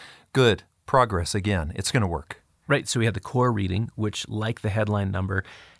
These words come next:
Speaker 2: came in under expectations that set off an unwind of hedges across asset classes. Rates are moving higher still,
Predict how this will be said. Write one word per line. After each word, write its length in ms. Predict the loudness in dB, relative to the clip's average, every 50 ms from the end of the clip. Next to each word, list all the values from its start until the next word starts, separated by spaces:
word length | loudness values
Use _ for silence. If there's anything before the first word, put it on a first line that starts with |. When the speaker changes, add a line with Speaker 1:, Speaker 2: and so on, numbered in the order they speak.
| _
Speaker 2:
came 320 | -2 2 2 4 4 2 2 0
in 360 | 0 0 2 4 4 2 2 0 0 -2
under 260 | 0 0 0 0 -2
expectations 720 | -2 -4 -6 -8 -8 -8 -4 -2 -2 -2 0 0 0 0 0
that 140 | -2 -4 -4
set 240 | -2 0 0 2 2
off 220 | 2 0 0 0
an 80 | -4 -4 -2 0
unwind 720 | 2 4 4 4 4 4 2 0 0 -2 -2 -4 -4 -6 _ _ _ -20 -20 -20 -20 -20 _ -2
of 160 | -2 -2 -2
hedges 600 | -2 -2 -2 -2 -2 -4 -6 -6 -6 -8 -10 -12 -14 _ _ _ _ _ -20 -20 -10 -6
across 460 | -6 -4 -2 0 2 2 2 0 -2
asset 420 | -6 -6 -8 -8 -8 -6 -8 -10 -10
classes. 580 | -12 -14 -12 -12 -12 -14 -16 -16 -16 -16 -16 -16 _ _ _ _ _ _ _ _ _ _ _
Rates 260 | -4 -4 -4 -2 0 0
are 60 | 0
moving 300 | 2 2 2 0 0 0
higher 320 | 0 0 0 0 0 -2
still, 480 | -2 -4 -6 -4 -4 -4 -4 -6 -8